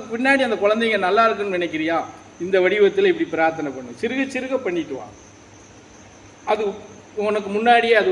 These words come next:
வந்து மாற்றங்கள் உருவாகும். இப்ப மாற்றங்கள் உருவாகிறத தெரிஞ்சுக்கிட்டு இன்னும் கொஞ்சம் அதுல நம்ம எப்படி ஸ்ட்ராங்கா போனா நல்லா இருக்கும்னு கேட்டு தெரிஞ்சுக்கோன்னு சொல்றோம். புரியுதா நான் சொல்றது?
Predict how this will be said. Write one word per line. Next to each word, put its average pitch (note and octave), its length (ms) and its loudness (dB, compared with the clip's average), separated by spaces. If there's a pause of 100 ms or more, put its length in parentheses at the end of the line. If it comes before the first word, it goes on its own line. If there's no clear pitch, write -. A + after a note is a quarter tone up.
வந்து G3 160 -6 (100)
மாற்றங்கள் F#3 540 -4
உருவாகும். D#3 500 -4 (460)
இப்ப A#3+ 240 0
மாற்றங்கள் C4+ 440 0
உருவாகிறத B3+ 540 0
தெரிஞ்சுக்கிட்டு C#4 480 -2 (120)
இன்னும் C#4+ 320 0
கொஞ்சம் D#4 280 0
அதுல C4 240 -4
நம்ம A3 220 -2
எப்படி A3 260 -6
ஸ்ட்ராங்கா A#3 400 -2
போனா A3 240 -4 (140)
நல்லா G#3 240 0
இருக்கும்னு F#3+ 360 -10 (540)
கேட்டு C#4 300 -2 (120)
தெரிஞ்சுக்கோன்னு A3 600 0
சொல்றோம். B2+ 300 -8 (2250)
புரியுதா C4 400 2
நான் E3+ 180 0
சொல்றது? D#3+ 320 -2